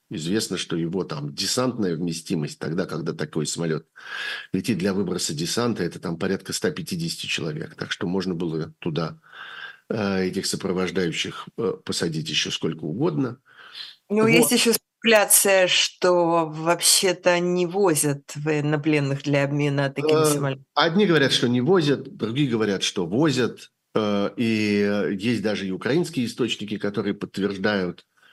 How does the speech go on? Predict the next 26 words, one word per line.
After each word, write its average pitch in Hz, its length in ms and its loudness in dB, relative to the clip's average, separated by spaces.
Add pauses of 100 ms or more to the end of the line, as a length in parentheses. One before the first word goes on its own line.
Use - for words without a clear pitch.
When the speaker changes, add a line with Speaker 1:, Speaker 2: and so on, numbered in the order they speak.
(460)
Speaker 1:
э, 104 140 2
что, 95 960 0
э, 98 100 -4
случаи 107 380 -2
перевозки 92 480 -4
самолетами 95 640 -2
были. 131 640 0 (440)
И 123 60 2
есть 110 520 2
даже 98 520 -2
люди, 92 340 -4
которые 90 460 -4
заявляют 95 400 0
о 90 60 -4
том, 92 140 -2
что - 160 -4
они 92 200 -2
сами 147 400 2
были 120 260 0
таким 110 340 -2
образом 98 320 -4
из 95 300 -2
предыдущих 87 680 -4
партий, - 360 -6
обмененных 80 540 -4
военнопленных, 82 640 -4